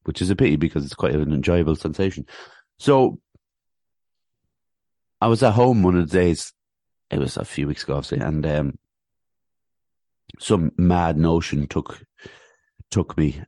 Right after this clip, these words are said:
and I decided that I, I'd do it. So I went onto the, uh, the website, the Hyrox website, um, and I went into the, <laughs> the, the Malaga thing, and it was all in Spanish, so I was kinda guessing, but,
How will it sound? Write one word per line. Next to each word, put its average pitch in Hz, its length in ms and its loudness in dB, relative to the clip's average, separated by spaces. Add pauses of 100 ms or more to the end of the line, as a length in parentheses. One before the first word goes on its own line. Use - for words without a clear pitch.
(140)
and 71 720 -2 (560)
I 78 120 -2
decided 73 500 -2
that 73 120 0
I, 76 140 0 (680)
I'd 78 200 -2
do 113 240 4
it. 76 140 -2
So 95 200 4
I 71 140 4
went 95 260 0
onto 85 300 0
the, 78 260 2
uh, 67 140 -2 (340)
the 90 80 0
website, 87 520 0
the 87 80 -2
Hyrox 78 400 0
website, 76 420 -2 (640)
um, 76 380 0 (180)
and 85 120 2
I 82 140 2
went 80 280 0
into 78 280 -2
the, 78 160 0
<laughs> - 420 -4
the, - 140 -2
the 76 140 -2
Malaga 80 420 0
thing, 76 180 0
and 76 60 0
it 76 60 -2
was 87 80 2
all 87 140 2
in 76 60 -2
Spanish, 73 460 -4
so 73 180 -2
I 76 40 0
was 73 100 -4
kinda 71 220 -4
guessing, 73 420 -6
but, 60 220 -4